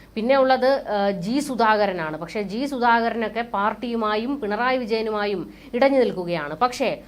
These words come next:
ആപ്റ്റ് ആയിട്ടുള്ള ഒരേ ഒരാൾ ശൈലജ ടീച്ചർ മാത്രമാണ്. ശൈലജയെ തിരികെ കൊണ്ടുവരണമെന്ന് പാർട്ടിയിലെ മുതിർന്ന നേതാക്കൾ ആവശ്യപ്പെടുന്നുണ്ട്.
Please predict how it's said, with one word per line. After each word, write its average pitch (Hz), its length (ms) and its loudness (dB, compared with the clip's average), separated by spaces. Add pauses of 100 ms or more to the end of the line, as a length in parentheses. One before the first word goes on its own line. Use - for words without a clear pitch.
(180)
ആപ്റ്റ് 285 400 4
ആയിട്ടുള്ള 247 400 4
ഒരേ 214 380 4
ഒരാൾ 214 420 2 (140)
ശൈലജ 202 300 -2
ടീച്ചർ 208 360 -4
മാത്രമാണ്. 175 720 -4 (380)
ശൈലജയെ 294 480 4
തിരികെ 277 400 -2
കൊണ്ടുവരണമെന്ന് 247 840 0
പാർട്ടിയിലെ 247 560 -2
മുതിർന്ന 247 640 -2 (320)
നേതാക്കൾ 233 540 2
ആവശ്യപ്പെടുന്നുണ്ട്. 190 720 -2